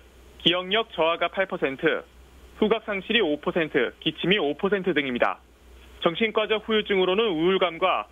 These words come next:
외상 후 스트레스 장애 등이 나타났습니다.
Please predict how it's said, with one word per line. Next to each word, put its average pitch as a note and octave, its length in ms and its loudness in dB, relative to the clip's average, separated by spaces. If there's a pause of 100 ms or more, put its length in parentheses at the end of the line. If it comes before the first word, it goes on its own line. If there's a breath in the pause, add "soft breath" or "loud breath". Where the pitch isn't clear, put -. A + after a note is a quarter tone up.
(240)
외상 F3+ 320 0
후 A3 180 2
스트레스 G#3 520 0
장애 D#3 300 0
등이 E3 260 0
나타났습니다. C3 720 -2